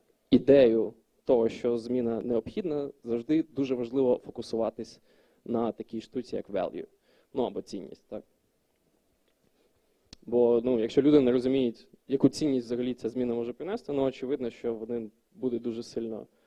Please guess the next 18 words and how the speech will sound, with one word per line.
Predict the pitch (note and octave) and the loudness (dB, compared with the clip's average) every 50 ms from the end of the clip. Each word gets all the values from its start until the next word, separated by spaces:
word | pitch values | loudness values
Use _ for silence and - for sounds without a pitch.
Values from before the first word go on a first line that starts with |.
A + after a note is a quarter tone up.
| _ _ _ _ _ _ _ _ _ _ _ - | _ _ _ _ _ _ _ _ _ _ _ -8
е, | - | -4
опиратись | A2 G#2 - A#2 A2+ - B2+ A#2+ A2 A2+ - G#2 | -4 -2 -2 -2 0 2 2 0 0 -2 -6 -12
цій | - - - B2+ | -16 -10 -8 -8
зміні, | C3 D3 E3+ F#3+ G#3 G#3+ G#3 G#3+ G#3+ _ | -6 -2 -2 0 0 0 -2 -4 -8 _
по-перше. | - - - E3+ F3 F#3+ - F3+ - - | -18 -10 -10 -8 -8 -6 -6 -8 -6 -6
Е, | - A2+ A2+ B2 A#2 A#2 | -6 -6 -4 -4 -4 -6
по-друге, | - - C3+ B2 C#3+ F#3+ A3+ A3+ D#3 D#3+ E3 | -6 -4 -4 -2 0 2 2 2 2 0 0
що | D#3+ - - - E3 D3 D3 | -2 -6 -4 -2 0 0 0
дуже | B2+ A#2+ B2 C#3+ C3+ C3+ C#3 | -2 -2 -6 -4 -2 -2 -4
класно | - - C#3+ C#3 C3+ - C#3+ | -4 -2 -2 -2 0 -2 -4
пам'ятати, | - C3+ B2 B2 B2 - C#3 C3+ - B2+ | -2 0 2 2 2 2 0 -2 -2 -4
це | - - - G#2+ | -6 -4 -6 -6
те, | - _ - D#3 D#3+ F3 | -6 _ 2 2 2 2
що | - - - - - C#3 C#3 C3+ C3+ C#3 C3+ _ _ _ _ _ _ _ _ _ _ _ _ _ _ _ _ _ _ _ _ _ _ _ _ _ _ _ _ _ _ _ _ _ _ _ _ _ _ _ - | 0 -4 -8 -2 2 2 4 4 4 2 0 _ _ _ _ _ _ _ _ _ _ _ _ _ _ _ _ _ _ _ _ _ _ _ _ _ _ _ _ _ _ _ _ _ _ _ _ _ _ _ 2
потрібно | - C3 C3+ C#3+ E3 F3+ E3+ D#3+ D3+ D3+ D3 C#3+ - - | 2 2 2 2 -4 -4 -4 -2 0 0 0 0 0 -2
розмовляти | B2+ B2 B2 C#3 B2+ B2 B2+ C3+ C#3 - - C3+ C3 B2 - | -4 -4 -2 -2 0 2 2 2 0 0 -2 -4 -4 -4 -4
тією | - _ - C#3 B2 B2+ C#3+ C#3+ C3+ C3 A#2+ | -8 _ -10 -8 -4 0 0 2 2 2 0
мовою | A2+ A#2+ B2+ C#3+ D#3+ D3 C#3+ C3+ B2 A#2+ A#2+ B2+ B2+ | 0 2 2 2 2 2 2 0 0 0 -4 -6 -10